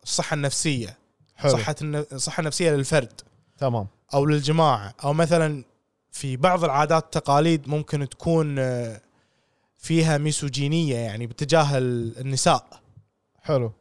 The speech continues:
Speaker 1: إن فيها تفرقة وكذي. وفيها، آه، oppression
Speaker 2: حلو.
Speaker 1: على النساء. شنو يعني oppression بالعربي؟
Speaker 2: Oppression؟
Speaker 1: To-, to
Speaker 2: جاية من كلمة operate؟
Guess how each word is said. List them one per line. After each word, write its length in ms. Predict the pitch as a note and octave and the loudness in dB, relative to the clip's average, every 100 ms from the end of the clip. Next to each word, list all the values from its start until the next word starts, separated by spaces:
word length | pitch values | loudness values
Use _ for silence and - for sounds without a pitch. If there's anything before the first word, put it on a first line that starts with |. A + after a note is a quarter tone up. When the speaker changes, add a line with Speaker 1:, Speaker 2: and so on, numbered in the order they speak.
| _ _ C#3+ | _ _ -8
Speaker 1:
إن 240 | C3 C3 | -4 -4
فيها 760 | C3 E3 D3+ C#3 C3 B2+ A#2+ A2 - _ _ _ _ - _ - | 0 2 2 2 2 2 -2 -6 -12 _ _ _ _ -20 _ -14
تفرقة 540 | - C#3+ E3 E3+ - G2+ _ _ _ _ | -4 0 4 2 0 -14 _ _ _ _
وكذي. 440 | C3 - D#3 A#2+ G2 _ _ _ _ | -8 0 0 0 -8 _ _ _ _
وفيها، 400 | B2+ A#2 D#3 D3+ | -12 -8 -4 -2
آه، 680 | C3+ C3 A#2+ A#2 A2 G#2+ G#2+ - | -2 -4 -6 -10 -14 -16 -16 -6
oppression 480 | C#3 - E3+ - B2+ F#2+ _ _ _ _ _ | -4 2 0 0 -6 -12 _ _ _ _ _
Speaker 2:
حلو. 140 | - B2+ | 0 0
Speaker 1:
على 100 | C3+ | 0
النساء. 280 | C#3 D#3+ | -2 -2
شنو 160 | B2 A3+ | -2 -2
يعني 160 | C4+ G#3+ | 0 0
oppression 440 | D3+ D#3 D#3 - | 0 -2 -2 -4
بالعربي؟ 600 | A#2+ A#2 A2+ A2+ G#2+ G2 _ _ _ _ _ _ _ _ - _ _ _ _ | -10 -12 -12 -14 -16 -20 _ _ _ _ _ _ _ _ -20 _ _ _ _
Speaker 2:
Oppression؟ 500 | - - C3+ D3+ A#2 | -12 -2 0 0 -4
Speaker 1:
To-, 140 | G#3+ - | -6 -4
to 40 | |
Speaker 2:
جاية 240 | - D3+ D3 | 2 4 4
من 160 | C#3 | 2
كلمة 280 | - D#3 E3 C#3+ | 0 0 0 0
operate؟ 580 | B2+ C#3 D4 D#4 - | 2 2 2 -2 -10